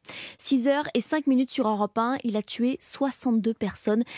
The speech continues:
Dernier bilan après le passage de l'ouragan Ian en Floride et en Caroline du Nord.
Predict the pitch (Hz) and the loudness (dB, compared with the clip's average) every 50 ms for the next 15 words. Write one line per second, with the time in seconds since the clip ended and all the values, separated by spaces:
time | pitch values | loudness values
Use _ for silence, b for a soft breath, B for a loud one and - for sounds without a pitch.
0 | B B B B 175 220 226 208 214 220 226 233 208 208 202 190 196 202 196 - | B B B B 0 0 0 0 0 -2 -2 0 0 0 0 0 0 -2 -2 -2
1 | - 190 185 - 190 - 220 214 185 185 202 180 190 - - 185 170 202 202 196 | -4 -4 -4 -2 -2 -2 -2 -2 0 0 0 0 -2 -2 -2 -2 0 0 2 2
2 | 190 202 208 220 208 - - - 190 - - 208 196 202 220 196 196 180 175 - | 2 2 2 2 0 0 -2 -2 -4 -2 -2 -2 0 0 0 0 0 0 0 0
3 | - 220 202 202 196 202 208 202 190 180 190 190 190 208 233 247 | -2 -2 0 0 0 2 2 2 2 2 0 2 2 2 2 0